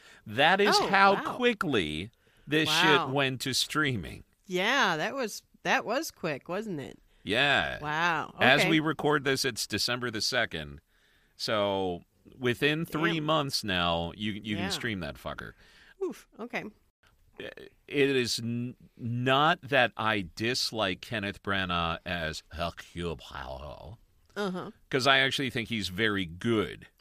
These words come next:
Speaker 2: Oh, yeah. I think he does a good job as that character.
Speaker 1: And Kelly Reilly is in this,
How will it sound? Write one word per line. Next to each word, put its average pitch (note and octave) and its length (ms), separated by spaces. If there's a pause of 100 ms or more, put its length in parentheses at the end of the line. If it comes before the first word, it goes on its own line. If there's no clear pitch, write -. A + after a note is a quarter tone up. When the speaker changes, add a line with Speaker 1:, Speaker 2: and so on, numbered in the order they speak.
(120)
Speaker 2:
Oh, F4+ 100
yeah. D#4+ 240
I A3 80
think D#4+ 200
he D#4+ 60
does A#3+ 220
a A3 40
good G#3 160
job D#3+ 240
as D3 100
that D3+ 160
character. D3+ 400 (260)
Speaker 1:
And A2 240
Kelly D#3 420
Reilly C3 800
is A2+ 240
in A2+ 200
this, A2+ 440